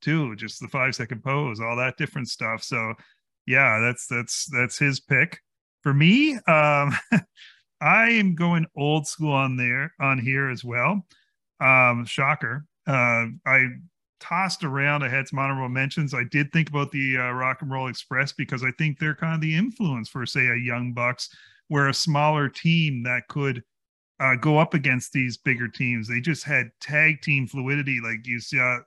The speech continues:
you'd see with the Rockers and those teams where it's just in and out at the speed of light. And, uh, you know, the only thing that could probably kept them off my list is the double drop kick being their <laughs> finishing maneuver. That just,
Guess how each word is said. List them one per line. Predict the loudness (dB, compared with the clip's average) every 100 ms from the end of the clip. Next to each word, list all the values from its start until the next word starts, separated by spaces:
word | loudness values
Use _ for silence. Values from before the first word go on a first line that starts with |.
| -6
you'd | -6 -4
see | -2 -2
with | -4
the | -6
Rockers | 0 2 2 -2 -6 -8 -8
and | -6
those | -4 -4 -6
teams | -8 -8 -8 -8
where | -6
it's | -4
just | -4 -4 -8 _ _ _ 6
in | 8
and | 8
out | 4 2
at | -2
the | -6
speed | -2 2 2
of | 0
light. | 2 2 0 -4
And, | -4 -4 -2
uh, | -2 -2 -4 _ _ _ _
you | -4
know, | 2
the | 6
only | 6
thing | 6 4
that | 0 -2
could | -2
probably | 0 0
kept | -2
them | -2
off | -4 -4
my | -4
list | -4 -4 -6
is | -8
the |
double | -8 -6 -6
drop | -2 -2 -2
kick | -4 -4 -4
being | -6
their | -6
<laughs> | -2
finishing | 0 4 8 10 10
maneuver. | 10 8 6 4 4 2
That | 0 -2
just, | -4 -6